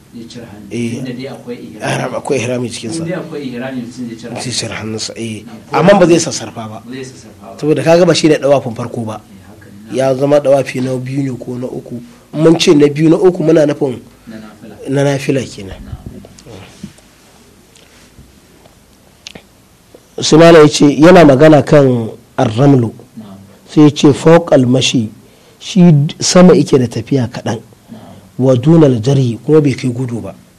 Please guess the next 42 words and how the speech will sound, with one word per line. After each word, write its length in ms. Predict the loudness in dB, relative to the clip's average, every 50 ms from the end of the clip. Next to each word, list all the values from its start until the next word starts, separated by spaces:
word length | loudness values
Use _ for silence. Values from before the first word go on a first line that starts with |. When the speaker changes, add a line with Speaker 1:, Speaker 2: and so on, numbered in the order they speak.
| _ -20
Speaker 1:
Na'am. 200 | -20 -20 -20 -12
Speaker 2:
Sauri 420 | -10 -6 -4 -4 -4 -4 -6 -6 -6
kenan 300 | -8 -8 -8 -8 -10 -10
ko? 180 | -10 -10 -10 -12 -16 _
Speaker 1:
Na 80 | -20 -20 -20 -20
haka 120 | -20 -20 -20 -20 -20 -20 -16 -12
ne. 60 | -10
Speaker 2:
Yawa, 180 | -8 -6 -6
sauri 320 | -4 -4 -4 -4 -4 -6 -8
kenan. 300 | -10 -10 -12 -12 -12 -12
Shi 300 | -10 -8 -4 -2 -2 -2
bai, 200 | -2 -2 -2 -2 -4
ba 260 | -2 0 0 0 0
tafiya 380 | -2 -6 -6 -2 0 2 2 2
ba, 120 | 2 0 0
amma 180 | -2 -2 -2
kuma 140 | 0 -2 -2
bai 120 | -2 -4
kai 240 | -6 -8 -8 -8 -8 -10 -16 -20 -20 -20
Speaker 1:
Bai 80 | -20 -20 -20 -20 -20
gudu. 100 | -18 -16 -14
Speaker 2:
gudu 240 | -12 -12 -12 -14 -14
ba. 100 | -16 -20 -20 _ _ _ _ _
Speaker 1:
Na'am. 480 | -20 -20 -20 -20 _ _ _ -20 -20 -16
Speaker 2:
To 100 | -10 -8
waɗannan 500 | -8 -4 -2 -2 -2 0 -2 -2 -4 -6 -10 -14 -20 _ _ _ _ -20 -20
su 180 | -14 -8 -4 -4
ne 100 | -4 -4
sunnonin 540 | -4 -8 -8 -8 -8 -8 -8 -10 -10 -10 -10
ɗawafi. 480 | -10 -10 -10 -12 -14 -16 -18 -20 -20 -20 _ _ _ -20 -20 -20 -20 -20 -20 -20 _ _ _ -12
Speaker 1:
Na'am. 100 | -2 2
Speaker 2:
Bambancin 640 | 2 2 4 4 4 2 2 2 0 -2 -2 0
maza 460 | 0 0 0 0 2 2 4 4 4 4
da 100 | 4 2
mata 460 | 2 0 0 -2 -2 -2 -2 -2 -2
a 120 | -4 -6 -6
nan 180 | -6 -6 -8 -12 -18 _ _ _ _ _ _ _ _ _ _ -20 -20 -20
Speaker 1:
Na'am. 160 | -20 -20 -20 _ _ _ _ _ _ _ _ _ _ _ _ _ _ _
Speaker 2:
shi 220 | -16 -10 -8 -8
ne 80 | -8 -8
sassarfa. 560 | -8 -10 -12 -12 -12 -12 -12 -14 -16 -18 -18
Speaker 1:
Na'am. 640 | -20 _ _ _ _ _ _ _ _ -20 -20 -20